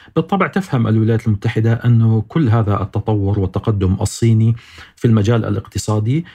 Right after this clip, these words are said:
والخطط المستقبلية المعلنة للصين في المجال الاقتصادي أيضًا، حيث تتحدث الصين عن أن تصبح القوة الاقتصادية رقم واحد في العالم قبل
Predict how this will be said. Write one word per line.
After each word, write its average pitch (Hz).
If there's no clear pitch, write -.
والخطط 107
المستقبلية 110
المعلنة 107
للصين 92
في 104
المجال 101
الاقتصادي -
أيضًا، 110
حيث 110
تتحدث 101
الصين 101
عن 110
أن 104
تصبح -
القوة 110
الاقتصادية 104
رقم 104
واحد 110
في -
العالم 95
قبل 113